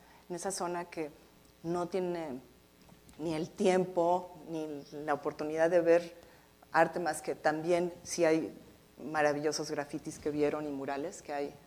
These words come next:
hay, que hay en esa zona, pero,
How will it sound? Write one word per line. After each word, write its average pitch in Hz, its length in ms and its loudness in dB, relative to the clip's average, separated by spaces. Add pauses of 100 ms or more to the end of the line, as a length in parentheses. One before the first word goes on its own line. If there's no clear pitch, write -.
hay, 147 260 -12 (320)
que - 80 -6
hay 147 140 -2
en 147 100 -8
esa 139 160 -10
zona, 135 340 -8 (640)
pero, 156 920 2